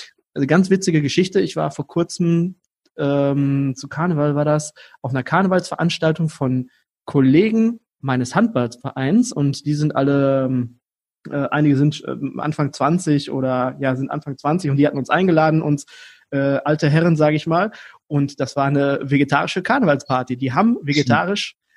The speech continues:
äh, vegetarisches Essen angeboten. Und normalerweise bei einer Karnevalsveranstaltung in Köln,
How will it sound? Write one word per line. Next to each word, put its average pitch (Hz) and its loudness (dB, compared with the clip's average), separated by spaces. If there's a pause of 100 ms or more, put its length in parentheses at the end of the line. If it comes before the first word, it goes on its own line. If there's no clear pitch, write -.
(100)
äh, 165 2
vegetarisches 180 -2
Essen 214 0
angeboten. 135 0
Und 131 0
normalerweise 165 2
bei 131 0
einer 131 -2
Karnevalsveranstaltung 175 -2
in 123 -4
Köln, 180 0